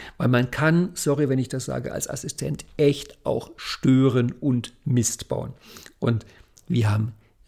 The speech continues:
richtig tolle Assistenten in der Jablonski-Straße. Wenn man Assistent ist, gibt's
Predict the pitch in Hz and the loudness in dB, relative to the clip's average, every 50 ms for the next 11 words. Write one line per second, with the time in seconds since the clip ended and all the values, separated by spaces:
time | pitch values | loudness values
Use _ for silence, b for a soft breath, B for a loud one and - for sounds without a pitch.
0 | 139 107 110 104 - - - - - - 120 123 - - - - - - - - | -10 -4 -4 -4 -4 -4 -10 -10 -8 -8 -8 -6 -6 -8 -8 -8 -10 -10 -10 -10
1 | - 120 - - - - - - - - - - - - - - 92 - - - | -8 -8 -8 -8 -8 -8 -8 -8 -10 -10 -10 -12 -12 -10 -10 -10 -10 -10 -10 -14
2 | B B B B B B B B B B B B B B B B B B B _ | B B B B B B B B B B B B B B B B B B B _
3 | _ - - _ _ _ _ - 151 160 196 220 220 - 208 - 214 196 - - | _ -20 -20 _ _ _ _ 4 6 8 8 8 6 4 0 -2 -2 -2 0 0
4 | 170 175 180 - 147 165 165 - - - _ - 165 156 156 151 - - - - | 2 2 2 2 0 0 0 -2 -6 -6 _ 0 0 0 0 -2 -10 -8 -6 -8
5 | - | -8